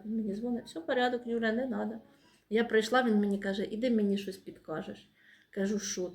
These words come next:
«Та там за капусту». То пішли. Тому, знаєте, будьте людьми в любих ви-, в любому випадку. І я вам ще наостанок дуже швидко скажу. Знаєте, зараз такий час,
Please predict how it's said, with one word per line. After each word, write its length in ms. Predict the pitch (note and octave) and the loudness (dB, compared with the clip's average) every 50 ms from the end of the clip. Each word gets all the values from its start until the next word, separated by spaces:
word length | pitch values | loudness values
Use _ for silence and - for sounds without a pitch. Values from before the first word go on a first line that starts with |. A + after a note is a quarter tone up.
| - - | -10 -10
«Та 100 | F4 F4 | -8 -8
там 280 | - - G#3+ G#3+ G#3 | -4 -2 -2 -2 0
за 140 | G#3 F#3+ F3+ | 0 -2 -4
капусту». 600 | F3+ - F3+ - - - - E3 - - _ - - _ - | -4 -6 -10 -10 -10 -16 -16 -16 -16 -18 _ -20 -20 _ -4
То 160 | D#4+ F#4 F4+ | -4 -4 -4
пішли. 560 | - - G3+ - - - - - - G3+ - - - _ _ _ _ _ _ _ _ _ _ _ _ | -4 -8 -8 -8 -8 -10 -10 -8 -8 -8 -8 -10 -14 _ _ _ _ _ _ _ _ _ _ _ _
Тому, 420 | - G3+ A3 B3 C4+ E4 F4 D#4+ B3 | -2 2 4 6 6 6 6 6 4
знаєте, 640 | A3 G#3+ A#3+ C4 C4+ B3 G#3 - - - - - - _ _ _ _ _ _ _ _ _ _ _ _ - | 2 0 0 0 2 0 0 -2 -4 -14 -18 -18 -18 _ _ _ _ _ _ _ _ _ _ _ _ -10
будьте 380 | A3+ C#4+ E4 - - - A3+ G3 | -4 -4 -4 -4 -2 -2 0 2
людьми 420 | G3 G3+ G3+ G#3 F#3+ F3+ E3+ E3 - - _ - | 2 0 0 0 -4 -4 -4 -6 -12 -16 _ -10
в 40 | F#3+ | -6
любих 440 | F#3+ F#3+ G3+ C4 D#4 D4+ - - A#3+ | -4 -2 0 0 -2 -2 -4 -6 -6
ви-, 80 | A3 A3+ - F#3 | -6 -6 -6 -8
в 80 | G3+ | -4
любому 420 | A3 B3 A#3 D4+ F#4 F#4+ F4+ D#4+ C#4 | -2 0 4 6 6 8 8 6 6
випадку. 460 | D4 - - B3+ A#3 - - - - - | 4 2 4 4 4 4 2 -4 -2 2
І 60 | A#3 | 4
я 100 | B3+ C4+ | 4 6
вам 200 | C#4+ C#4 B3+ - | 6 4 0 0
ще 300 | - - C4+ B3 A#3 - - - - - - - - | -2 2 2 2 2 2 -4 -14 -16 -16 -14 -6 0
наостанок 640 | A3 A3+ A3+ A3+ A3+ - - B3 A3+ G#3+ G3+ - | 4 6 6 6 6 4 2 4 4 4 2 2
дуже 240 | - A3 G#3+ G#3 G3+ | 0 -2 0 0 0
швидко 400 | G3+ - - G3+ - - - F#3 | -2 -2 -4 -6 -6 -6 -10 -10
скажу. 460 | - - - G3 G#3 G#3+ B3+ C#4+ C#4+ - - - - - - - | -10 -8 -6 -6 -4 -2 -2 -4 -4 -6 -10 -14 -14 -14 -6 0
Знаєте, 380 | A#3 B3+ C#4+ D4+ C#4 C#4+ G#3+ | 4 4 6 6 6 4 4
зараз 300 | G#3 A3+ C4 C4+ B3 A#3 | 6 8 8 8 8 6
такий 320 | - - G#3+ - - G#3+ G#3+ | 4 -2 -6 -2 -2 -4 -4
час, 460 | - - A#3+ C#4 C#4+ C#4+ - - | 0 2 4 4 4 2 -2 -10